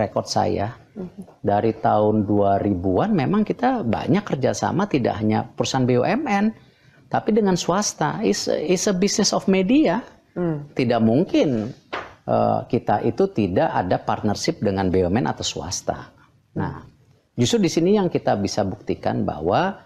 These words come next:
Speaker 1: justru dengan kegiatan itu tidak melemahkan saya untuk mengambil keputusan.
Speaker 2: Hmm.
Speaker 1: Apalagi kan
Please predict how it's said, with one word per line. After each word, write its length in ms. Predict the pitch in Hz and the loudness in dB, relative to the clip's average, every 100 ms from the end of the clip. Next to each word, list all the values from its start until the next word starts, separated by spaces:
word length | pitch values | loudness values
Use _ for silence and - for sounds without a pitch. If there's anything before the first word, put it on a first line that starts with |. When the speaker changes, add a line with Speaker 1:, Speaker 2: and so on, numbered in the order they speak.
| _ _ _ _ _ _ _ | _ _ _ _ _ _ _
Speaker 1:
justru 680 | 120 165 - - 214 262 254 | 0 0 0 -2 2 4 4
dengan 400 | 143 143 143 135 | 2 2 2 0
kegiatan 520 | 131 113 113 - 107 - | 0 0 0 0 -2 -2
itu 400 | 107 208 214 202 - | 0 2 0 0 0
tidak 480 | 190 139 165 156 | 0 2 0 0
melemahkan 720 | 147 160 156 156 135 - 135 135 | 2 4 4 2 0 -4 -4 -4
saya 400 | 127 104 131 - | -2 0 0 0
untuk 240 | 135 139 | 0 0
mengambil 280 | 117 104 104 | 2 2 0
keputusan. 600 | 101 101 104 - 85 78 - _ | -4 -4 -6 -8 -12 -16 -20 _
Speaker 2:
Hmm. 360 | 170 165 143 135 - _ _ - | -4 -2 -4 -8 -18 _ _ -6
Speaker 1:
Apalagi 400 | 107 120 120 190 | 0 2 2 0
kan 240 | 277 311 | 0 -2